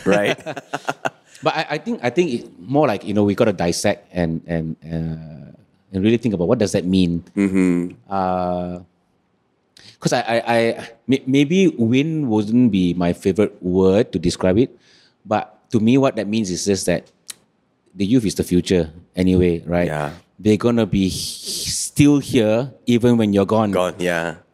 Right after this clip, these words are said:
Speaker 2: In that sense, they will win. Like, in that sense, like, they will occupy the space that you leave behind anyway.
Speaker 1: Right, right, right.
Speaker 2: So maybe, you know,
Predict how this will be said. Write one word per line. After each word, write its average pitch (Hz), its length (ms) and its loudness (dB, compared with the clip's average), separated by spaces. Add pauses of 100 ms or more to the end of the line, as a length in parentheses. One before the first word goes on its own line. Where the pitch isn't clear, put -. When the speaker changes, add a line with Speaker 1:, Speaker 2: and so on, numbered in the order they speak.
(100)
Speaker 2:
In 165 220 0
that 147 180 0
sense, 175 380 -2
they 113 180 2
will 107 260 4
win. 135 220 2
Like, 113 220 -2
in 123 180 4
that 110 100 2
sense, 156 600 -2
like, 101 300 -2 (440)
they 117 180 4
will 120 200 2
occupy 120 360 0
the 101 140 -2
space 110 400 -2
that 95 160 -4
you 95 160 2
leave 104 160 2
behind 98 340 0
anyway. 95 540 2 (160)
Speaker 1:
Right, 90 220 0
right, 76 260 0
right. 82 180 -10
Speaker 2:
So 104 1040 4
maybe, 117 540 4
you 104 120 -4
know, 107 400 2